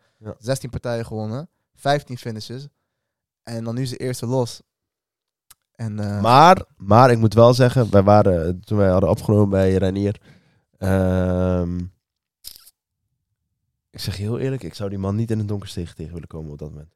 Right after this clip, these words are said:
Speaker 2: Ja, jullie moeten de podcast checken, maar, maar Reinier was, eh, <laughs> ja, was gewoon een
Speaker 1: Mentaliteit was
Speaker 2: killer,
Speaker 1: niet
Speaker 2: man.
Speaker 1: Ach, je-
Speaker 2: Killer hitman, hij was gewoon een hitman.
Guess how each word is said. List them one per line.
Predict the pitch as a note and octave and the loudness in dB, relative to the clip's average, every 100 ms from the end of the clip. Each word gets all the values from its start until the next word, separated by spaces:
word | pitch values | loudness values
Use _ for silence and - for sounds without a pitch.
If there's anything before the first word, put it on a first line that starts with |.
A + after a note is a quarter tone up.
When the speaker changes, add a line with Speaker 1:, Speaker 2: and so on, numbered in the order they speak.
| _ | _
Speaker 2:
Ja, | A#1+ B1+ | -20 -16
jullie | G2 | -12
moeten | A#2 B2 | -10 -10
de | A#2 | -8
podcast | A2+ - G#2+ | -10 -8 -12
checken, | - G#2+ G#2+ | -10 -10 -10
maar, | G#2 | -10
maar | G#2 G#2 | -8 -8
Reinier | G#2+ A2+ A#2 A2 | -8 -8 -6 -6
was, | G#2 - | -8 -8
eh, | G#2+ G#2 G2+ G#2+ _ _ _ _ _ _ _ _ | -6 -6 -8 -10 _ _ _ _ _ _ _ _
<laughs> | - A2 A2 G#2+ - - | -14 -12 -12 -14 -16 -14
ja, | G#2+ G2+ | -14 -12
was | G#2+ | -14
gewoon | - A2 | -10 -10
een | G#2+ - | -12 -8
Speaker 1:
Mentaliteit | A#2+ A#2+ C3+ C#3 D3 | -4 0 2 4 2
was | B2+ | 2
Speaker 2:
killer, | F3+ D#3+ | 0 0
Speaker 1:
niet | G#2+ | -2
Speaker 2:
man. | A2 | -4
Speaker 1:
Ach, | G#2+ G2+ | -8 -6
je- | A2 G#2 G#2+ A2 A2+ | -4 -2 0 0 0
Speaker 2:
Killer | A2 A#2 | 2 2
hitman, | F#3+ C3 A2+ | 2 0 -6
hij | A2+ | -4
was | C#3 | -4
gewoon | D#3 | -4
een | D3+ | -4
hitman. | B2+ G2+ | -4 -8